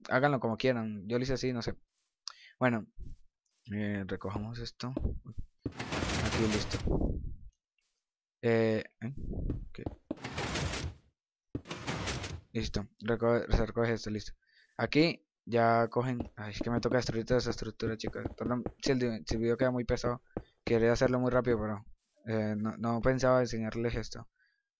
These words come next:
Cogemos esto aquí y unimos aquí, aquí, aquí, aquí, aquí. Cogemos pistones pegajosos, aquí y aquí. Esto lo elevamos uno, a-, aquí y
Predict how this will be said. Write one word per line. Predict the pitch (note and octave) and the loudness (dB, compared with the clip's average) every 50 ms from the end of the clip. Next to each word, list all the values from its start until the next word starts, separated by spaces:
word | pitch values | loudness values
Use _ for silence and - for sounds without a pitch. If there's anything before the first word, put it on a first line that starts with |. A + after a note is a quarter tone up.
| _ _ - | _ _ -8
Cogemos | - A2 A2+ A#2 A#2+ B2+ C3+ | -4 -2 -2 0 0 0 0
esto | C#3 - - C#3+ C3 | -2 0 2 2 2
aquí | B2 C3+ C#3 C#3 - _ _ | 2 2 -2 -2 -2 _ _
y | - B2+ C3+ C3+ - A#2+ | -2 0 0 0 0 -2
unimos | A#2 A2 A2 A2+ A2+ A2+ | -2 0 0 -2 -2 -4
aquí, | G2+ - - - D3 D3+ D3+ - | -6 -8 -6 -6 -6 -6 -6 -6
aquí, | - G#2+ - - A#2+ | -6 -6 -4 -2 -4
aquí, | A#2+ A#2 - A#2+ | -4 -2 -4 -4
aquí, | A#2 A2+ - A#2+ | -6 -6 -8 -12
aquí. | - - - C3 C#3 C#3+ - - - _ _ _ _ _ - - - - _ _ | -12 -10 -8 -8 -8 -10 -14 -18 -20 _ _ _ _ _ -20 -20 -20 -20 _ _
Cogemos | _ - A2 A2+ A2+ A2+ A2+ A#2 A#2 A#2+ B2 A#2+ A#2 - | _ -6 -4 -2 -2 0 0 0 0 0 0 -2 -2 -4
pistones | - - G#2+ - - A#2 B2 - | -6 -8 -4 -2 -2 0 2 2
pegajosos, | - A#2 G#2+ G#2+ G#2 A#2 B2+ C3 C#3 C3 B2+ C3 C3 - - _ _ _ _ _ _ - | 2 2 0 -2 0 0 0 0 0 -2 -2 -4 -4 -8 -14 _ _ _ _ _ _ -10
aquí | A2 A2+ - - A#2+ A#2+ A#2 - - - - _ _ _ _ | -10 -8 -4 -4 -4 -2 -4 -6 -8 -14 -16 _ _ _ _
y | - - G#2 | -10 -6 -6
aquí. | G#2 G2+ - - - B2+ C3+ C#3+ C#3+ - - - _ _ _ _ _ _ _ _ _ _ _ | -6 -6 -6 -6 -6 -6 -6 -6 -6 -10 -12 -12 _ _ _ _ _ _ _ _ _ _ _
Esto | - A2 - - A#2+ | -8 -6 -2 0 2
lo | A2+ A2+ | 2 4
elevamos | A2+ A2 G#2+ G#2+ G#2+ A2 A2+ A#2 A#2+ A#2 - | 2 2 2 2 0 0 0 0 2 2 2
uno, | C#3 C#3 C#3 C3+ C3+ C3+ C#3 C#3 G#2+ - _ _ - | 2 0 0 -2 -2 -4 -4 -6 -10 -12 _ _ -12
a-, | A#2 G#2+ - _ _ _ _ _ _ _ _ _ _ _ _ _ _ _ _ _ _ _ _ _ _ _ _ _ _ _ _ _ _ _ _ _ _ _ _ _ _ - - | -12 -12 -12 _ _ _ _ _ _ _ _ _ _ _ _ _ _ _ _ _ _ _ _ _ _ _ _ _ _ _ _ _ _ _ _ _ _ _ _ _ _ -14 -10
aquí | G#2+ G#2 G#2+ G#2 G#2 G#2+ - - - B2 A#2+ A2+ A2 A2+ _ - - - - - - - - - - _ _ | -6 -4 -4 -4 -4 -6 -8 -6 -4 -2 -2 -2 -4 -8 _ -20 -20 -20 -20 -20 -14 -10 -10 -10 -10 _ _
y | - - A#2 A2 | -6 -2 -2 0